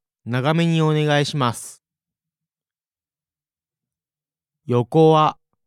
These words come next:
長めにお願いします。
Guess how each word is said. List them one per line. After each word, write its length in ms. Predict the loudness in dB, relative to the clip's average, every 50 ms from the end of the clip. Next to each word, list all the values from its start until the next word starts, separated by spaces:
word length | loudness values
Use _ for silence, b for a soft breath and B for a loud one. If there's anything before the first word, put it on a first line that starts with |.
| _ _ _ _ _ _ _ _ -10
長 540 | -6 -4 -2 -4 -2 -2 0 0 0 0
め 200 | 0 0 0 0
に 280 | -2 -2 -4 -4 -6 -8 _ _ _ _ _ _ _ _ _ _ _ _ _ _ _ _
お 160 | -8 -6 -4
願 520 | -2 -2 0 0 0 0 0 0 0 0 0
い 220 | -2 -4 -8 _ _ _
し 320 | -16 -14 -14 -10 -8 -4
ま 220 | -2 -2 -2 -2
す。 360 | -4 -10 -16 -18 -18 -20 _